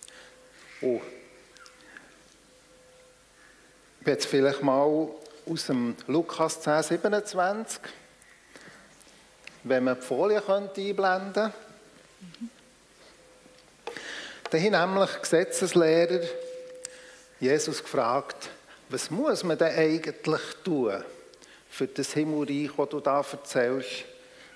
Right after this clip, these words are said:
können zu ererben oder reinzukommen. Und da hat Jesus gesagt, du sollst den Herrn, deinen Gott, lieben von ganzem Herzen,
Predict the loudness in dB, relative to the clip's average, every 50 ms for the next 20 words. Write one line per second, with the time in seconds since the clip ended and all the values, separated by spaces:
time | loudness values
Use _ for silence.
0 | -16 -8 -4 -2 -2 -2 -2 -4 -6 -6 -8 -10 -14 -20 -20 -20 -20 -18 -10 -4
1 | -4 -2 2 2 4 4 4 4 2 2 0 0 0 0 -2 -4 -2 -4 -4 -4
2 | -4 -8 -10 -4 -2 -2 0 0 -2 -6 -10 -16 -20 -20 -20 -20 -18 -18 -18 -20
3 | -20 -20 -10 -6 -2 0 2 2 2 2 2 2 4 4 2 0 -2 -4 -6 -6
4 | -2 0 0 2 0 0 -2 -4 -2 2 2 2 2 2 0 0 0 0 0 0
5 | 0 0 2 2 2 2 2 0 -2 -4 -4 -8 -12 -16 -20 -20 -20 -20 -20 -8
6 | -2 0 0 0 0 0 0 0 2 2 0 0 0 -4 -10 -14 -14 -16 -16 -18
7 | -20 -16 -6 -2 2 4 4 4 4 2 0 0 -2 0 0 0 2 2 2 2
8 | 2 0 -4 -6 -6 -6 -2 2 2 2 2 2 0 -4 -6 -6 -6 -6 -6 -6